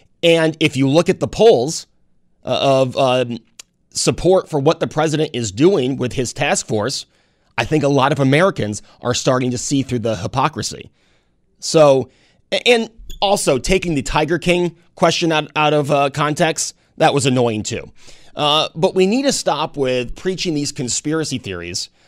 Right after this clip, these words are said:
Uh, I think it's a bad look for, for us on the, on the right political side of the aisle, people like me. Uh, it, it's going to hurt the president in the long, in the long run. And I really wish we would just focus on the facts about this coronavirus,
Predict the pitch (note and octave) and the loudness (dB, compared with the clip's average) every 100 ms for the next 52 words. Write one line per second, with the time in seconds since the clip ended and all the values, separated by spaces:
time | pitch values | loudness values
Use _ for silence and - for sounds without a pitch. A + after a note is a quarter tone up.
0 | - A2+ A#2 C#3+ D#3 D3 G#2 D3 D#3 F3 | -8 -2 -2 0 -2 -4 -2 2 2 2
1 | C#3+ C3 C3 _ _ - C3+ A#2+ - C#3+ | 0 -2 -2 _ _ -4 -2 -4 -8 -4
2 | C3 A2+ - D#3+ C3 - - D3 C#3+ C#3 | -4 -2 0 2 2 -2 -4 -2 0 0
3 | C3 B2+ A#2 _ _ _ _ _ - C3+ | -2 -4 -6 _ _ _ _ _ -4 0
4 | C3 A2+ C3 D#3 D#3+ _ _ - D#3 D#3 | 0 0 0 0 -2 _ _ -2 0 2
5 | C#3+ - B2+ A2+ A#2 G#2 A#2 - C3+ C3+ | 0 0 0 2 2 2 0 -2 -4 0
6 | B2+ C3 C#3 C#3+ A2 - - - - B2+ | -2 0 0 0 -2 -10 -20 -14 -6 -2
7 | B2+ B2 - - - D3+ - D#3 - - | -2 -2 -6 -14 -10 -6 -2 -4 -4 0
8 | F3 F#3 D#3+ D3 E3+ D3+ B2 _ _ _ | 0 0 -2 -2 0 0 -2 _ _ _
9 | _ - C#3 D3+ C#3 B2 C3+ C#3 C3 B2 | _ -10 -4 2 2 0 -4 -4 -4 -2
10 | B2 A#2+ - B2 A#2+ A#2 A#2 G2 E2+ - | -2 -4 -6 -6 -4 -2 -4 -6 -8 -12
11 | _ - C3 B2+ C#3 G#3 F3 D3+ - C3+ | _ -6 0 2 4 4 4 4 2 0
12 | B2+ B2 A2+ - D3+ D3 C#3+ C3+ A#2+ A2+ | -2 -2 -4 0 -2 0 -2 -2 -2 -2
13 | A#2 G#2+ _ _ _ _ - A2 - C#3+ | -4 -8 _ _ _ _ -10 -10 -4 -2
14 | D#3 - E3+ C3+ C#3 C#3+ C#3 - C3+ B2 | 0 -2 0 2 2 0 -4 -2 0 2
15 | A#2 G#2+ G#2+ A2+ - | 2 0 0 -4 -8